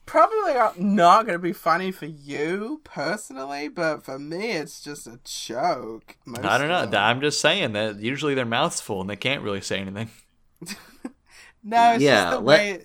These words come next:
Speaker 1: it's just the way they act. Like, if in the situation it was like, um,
Speaker 2: Are you slut shaming these porn stars?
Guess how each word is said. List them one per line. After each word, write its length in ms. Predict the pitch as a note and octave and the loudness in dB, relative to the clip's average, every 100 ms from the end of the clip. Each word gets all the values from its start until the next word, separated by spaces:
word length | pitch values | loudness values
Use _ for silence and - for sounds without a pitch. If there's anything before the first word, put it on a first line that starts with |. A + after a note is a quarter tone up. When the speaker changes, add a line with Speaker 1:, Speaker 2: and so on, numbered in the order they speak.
| _ | _
Speaker 1:
it's 260 | D#3 - - | -12 -12 -14
just 160 | C4 | -10
the 100 | A#3+ | -8
way 300 | G#3 E3+ D#3 | -8 -2 -2
they 180 | D#3 C#3+ | -2 -6
act. 400 | B2+ B2+ A#2 - | -8 -10 -12 -12
Like, 320 | C#3 B2+ A#2+ - - _ _ _ | -12 -12 -14 -20 -20 _ _ _
if 260 | E3+ F#3+ - D3+ D#3 | -2 -2 -2 -6 -4
in 180 | F3 E3+ | -6 -4
the 120 | E3 | -8
situation 840 | - E3 - D#3+ C#3+ D3 - D#3+ | -6 -8 -6 -6 -6 -8 -8 -8
it 140 | D3+ C#3 | -8 -10
was 260 | C#3 C#3+ | -12 -12
like, 540 | B2+ B2 A#2+ G2 - _ _ | -6 -6 -6 -12 -20 _ _
um, 640 | C3 B2 A#2 A2+ A2 B2 - | -4 -2 -4 -10 -16 -18 -2
Speaker 2:
Are 100 | B2 | 2
you 140 | F3+ | 4
slut 400 | - - C#3 F#3+ | 6 6 6 6
shaming 380 | - G3+ F#3+ F3+ | 8 6 6 2
these 120 | D3+ - | 2 4
porn 220 | D#3 D3+ | 2 2
stars? 480 | - G3+ A3+ - | 4 4 6 0